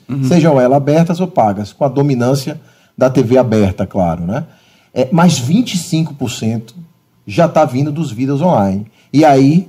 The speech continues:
Speaker 2: com o YouTube dominando ali em quinze por cento, aí depois vem o streaming, né? O Netflix, aí volta pro TikTok, outro streaming, Globoplay,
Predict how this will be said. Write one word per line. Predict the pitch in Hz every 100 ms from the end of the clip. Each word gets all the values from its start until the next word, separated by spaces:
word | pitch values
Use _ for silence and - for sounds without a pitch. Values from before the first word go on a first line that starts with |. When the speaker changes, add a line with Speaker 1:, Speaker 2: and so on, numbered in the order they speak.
| -
Speaker 2:
com | - 143
o | 143
YouTube | 135 123 127 123
dominando | 110 113 110 107 107
ali | 107
em | 107
quinze | 104 127
por | 135
cento, | 165 202 202 165
aí |
depois | 127 123 131
vem | 120
o | 123
streaming, | 123 143 160 135
né? | 117 131 131
O | 120
Netflix, | 120 113 - 170 190 -
aí | 113 123
volta | 92 123 143 156 143
pro | 110
TikTok, | - - _ 156 160 156 - _ _
outro | - 175 185
streaming, | 135 - 135 139 135 113
Globoplay, | 123 120 110 123 135 151 160